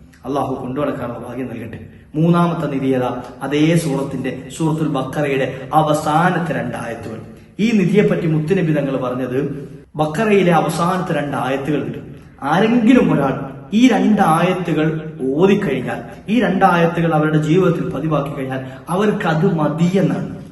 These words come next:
കഫത്താഹു എന്ന മുത്തുനബി തങ്ങൾ പറഞ്ഞത്, അവർക്ക് മറ്റൊന്നിന്റെയും ആവശ്യമില്ല, ഈ രണ്ടായത്തുകൾ തന്നെ മതി, ധാരാളം, ഇത് തന്നെ ധാരാളം. കാരണം എന്താ?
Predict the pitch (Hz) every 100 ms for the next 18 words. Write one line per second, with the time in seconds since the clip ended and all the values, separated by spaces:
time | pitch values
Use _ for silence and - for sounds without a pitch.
0 | - - - 175 - 208 208 214 214 190
1 | 226 214 170 156 151 156 151 143 139 135
2 | 143 175 175 147 - 180 160 156 170 131
3 | 143 151 151 143 175 - - - 196 160
4 | 156 151 143 139 147 143 143 139 147 -
5 | - - - 117 117 117 123 - - -
6 | - - - _ - 131 143 139 151 175
7 | 123 120 120 - 151 160 151 139 -